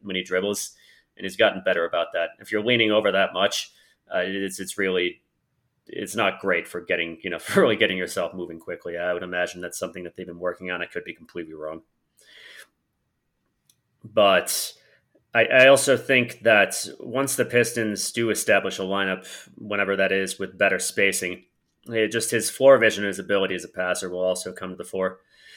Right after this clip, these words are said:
His, I don't think he'll be a great passer, but he's certainly able. He's certainly always g-, looking to make the right play.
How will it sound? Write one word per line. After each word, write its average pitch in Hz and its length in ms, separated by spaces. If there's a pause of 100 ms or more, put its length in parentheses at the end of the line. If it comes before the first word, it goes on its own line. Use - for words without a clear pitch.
(240)
His, 92 800
I 95 100
don't 92 80
think 92 120
he'll 87 100
be 85 80
a 80 80
great 139 260
passer, 104 320
but 95 100
he's 95 160
certainly 113 380
able. 95 420 (220)
He's 101 220
certainly 107 320
always 95 340
g-, 117 100
looking 98 340
to 92 60
make 92 180
the 92 80
right 92 200
play. 92 360